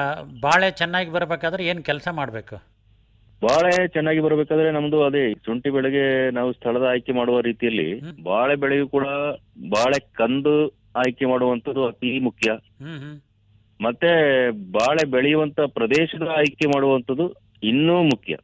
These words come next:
Speaker 1: ಆಹಾ.
Speaker 2: ಎರಡು
Speaker 1: ಹ್ಮ್.
Speaker 2: ಬಹಳ ಅತಿ ಮುಖ್ಯವಾದಂತ ಸಂಗತಿಗಳು.
Speaker 1: ಹ್ಮ್, ಹ್ಮ್.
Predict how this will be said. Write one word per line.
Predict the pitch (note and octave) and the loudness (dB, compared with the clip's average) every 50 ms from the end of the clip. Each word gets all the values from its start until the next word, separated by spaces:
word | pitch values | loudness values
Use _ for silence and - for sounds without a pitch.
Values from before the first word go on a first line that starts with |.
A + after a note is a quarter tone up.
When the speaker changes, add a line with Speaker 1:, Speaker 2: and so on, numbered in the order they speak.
| _ _ _ | _ _ _
Speaker 1:
ಆಹಾ. | C3 C#3 D#3 C#3+ D3+ D#3 D3 B2 _ _ _ _ _ _ _ _ _ _ _ _ _ _ _ _ - | -10 -8 -8 -8 -8 -10 -10 -14 _ _ _ _ _ _ _ _ _ _ _ _ _ _ _ _ -4
Speaker 2:
ಎರಡು | G2 G#2+ B2 C#3 D3 D3+ D3 C#3+ C3+ B2+ B2 A#2+ A2+ G#2+ G#2 G2 F#2+ F2+ E2+ | -2 0 2 2 4 4 4 4 4 4 2 2 2 2 0 0 -2 -4 -6
Speaker 1:
ಹ್ಮ್. | - - - _ _ C3 C#3 C#3+ C3+ B2 | -8 -12 -20 _ _ -18 -16 -16 -12 -8
Speaker 2:
ಬಹಳ | A2 A#2+ C3 B2 A#2+ | -4 0 2 2 2
ಅತಿ | A#2 - - D#3 | 2 0 0 -2
ಮುಖ್ಯವಾದಂತ | D#3 D3+ C#3 - E3 D#3+ D3+ D3 C#3+ C#3 B2+ | -2 -2 -2 0 0 2 2 2 0 -2 -2
ಸಂಗತಿಗಳು. | C#3+ A#2 A#2 A2+ A2+ A2 G2+ G#2 F#2 D#2+ | -4 -4 -2 -2 -2 -2 -2 -2 -6 -6
Speaker 1:
ಹ್ಮ್, | C#2 _ _ _ C#3+ E3 F3+ E3+ D3+ B2+ | -8 _ _ _ -16 -14 -14 -14 -14 -14
ಹ್ಮ್. | A#2 C3+ D3+ D3+ C3+ A2+ | -16 -16 -16 -16 -18 -20